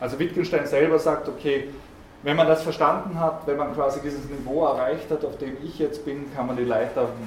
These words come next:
weghauen und sieht das auch als unsinnig an.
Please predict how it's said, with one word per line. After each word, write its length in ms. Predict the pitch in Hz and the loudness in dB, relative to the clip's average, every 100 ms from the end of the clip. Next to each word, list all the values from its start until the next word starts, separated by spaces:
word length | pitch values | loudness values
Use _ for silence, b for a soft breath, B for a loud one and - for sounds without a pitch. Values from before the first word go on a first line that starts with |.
| 104 - | -8 0
weghauen 580 | - - - 131 135 135 | 2 2 0 4 4 4
und 160 | 127 - | -4 -6
sieht 280 | 165 165 - - - | -4 -4 -8 -10 -4
das 200 | 127 - | -4 -2
auch 260 | 127 - | -4 -2
als 160 | 127 - | -4 -6
unsinnig 480 | 135 - 110 104 | -10 -10 -10 -10
an. 100 | 101 | -12